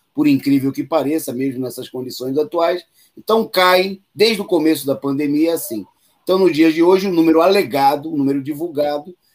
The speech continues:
é de mil seiscentos e cinquenta e seis mortos em todo o país, que, quer dizer, mesmo assim, um número, é, gigantesco, né, que mostra que a situação, é, tá totalmente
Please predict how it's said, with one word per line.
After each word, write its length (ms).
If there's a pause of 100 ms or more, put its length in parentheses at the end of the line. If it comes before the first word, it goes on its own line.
(140)
é 100
de 140
mil 340
seiscentos 840
e 60
cinquenta 480
e 80
seis 340
mortos 380 (480)
em 120
todo 240
o 40
país, 380
que, 260 (160)
quer 80
dizer, 180
mesmo 280
assim, 400 (340)
um 160
número, 640 (380)
é, 800
gigantesco, 1080 (300)
né, 280 (300)
que 140
mostra 460
que 80
a 60
situação, 760 (420)
é, 380 (200)
tá 140
totalmente 800